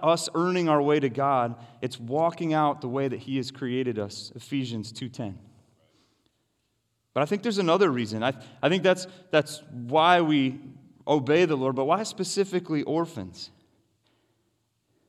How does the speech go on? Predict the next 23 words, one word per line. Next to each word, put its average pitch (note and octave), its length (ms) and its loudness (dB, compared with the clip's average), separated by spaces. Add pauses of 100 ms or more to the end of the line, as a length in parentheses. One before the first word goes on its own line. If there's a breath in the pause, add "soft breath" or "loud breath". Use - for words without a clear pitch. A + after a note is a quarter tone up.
(600)
Why F3+ 300 2 (200 loud breath)
specifically D#3+ 880 -2 (380 loud breath)
love C#3 320 2
God D3 320 4
and B2+ 120 -2
love C#3 200 2
others? C#3 260 2
And C3 100 0
I C3+ 40 4
hope G#3+ 420 0
someone F3 320 0
had D3+ 100 2
noticed, D3 680 0
uh, B2+ 180 2
that C3 140 0
I C3 60 2
didn't C#3+ 220 -2
mention C3+ 440 -4 (160)
one B2 160 -4
of A2+ 80 -4
the A2 80 -4
words. A2 240 -6
Anybody D3 420 -4